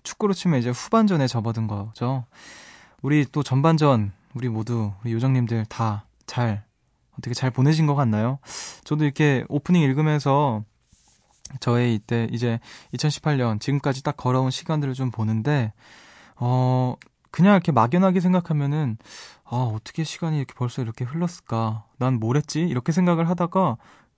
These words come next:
굉장히 많은 일들이 있었더라고요. 일단 뭐, 첫 정규 앨범도 냈고요. 첫 콘서트도 했고, 또 감사하게도 앵콜 콘서트까지 하고, 또 라디오를 시작하면서 여러분들 만나게 되고, 뭐, 그 밖에 굉장히 또 많은,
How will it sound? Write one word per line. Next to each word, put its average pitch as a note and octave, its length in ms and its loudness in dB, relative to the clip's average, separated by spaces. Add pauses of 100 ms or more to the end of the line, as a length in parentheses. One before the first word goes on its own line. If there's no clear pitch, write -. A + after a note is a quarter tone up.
(220)
굉장히 F3+ 320 6
많은 D3 240 6
일들이 C3+ 280 2
있었더라고요. A#2 800 -4 (600)
일단 D3 300 2
뭐, A#2 320 2
첫 - 200 -4
정규 C3+ 300 2
앨범도 A2+ 380 0
냈고요. G#2+ 600 -4 (380)
첫 F3+ 320 -4
콘서트도 F3+ 560 -4
했고, D3 420 -4 (400)
또 - 80 -8
감사하게도 A#2+ 520 0
앵콜 G#2+ 240 -4
콘서트까지 - 680 -8
하고, B2+ 400 -6 (500)
또 B2+ 120 -2
라디오를 C#3 500 2
시작하면서 C3 580 -4
여러분들 A2+ 440 -4
만나게 G#2+ 400 -4
되고, C3 420 -8 (600)
뭐, - 100 -8
그 - 140 -2
밖에 D3+ 320 0 (280)
굉장히 D#3+ 320 0
또 D#3+ 120 -2
많은, A#2+ 480 2